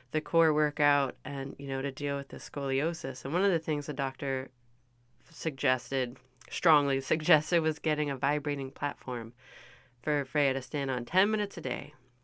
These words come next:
And the s-, specialist assured me that she's gonna fall down,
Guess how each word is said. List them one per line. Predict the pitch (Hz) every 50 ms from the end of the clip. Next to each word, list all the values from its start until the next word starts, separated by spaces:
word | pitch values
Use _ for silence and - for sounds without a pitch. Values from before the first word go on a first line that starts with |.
| _ - -
And | 156 151 151
the | 147
s-, | 143 - _ _ - - -
specialist | - - - 170 185 180 - - 202 190 180 - - - - -
assured | - 143 - - 190 196 208 208
me | 214 214 214 214 214 214 - _ - - - - - - - _ -
that | 143 147 143 131 135 - - - _ - - - _ _ _ _ - - 131
she's | - - - - 151 -
gonna | - 143 135
fall | 127 - 139 135 131
down, | 139 143 156 180 196 196 196 196 190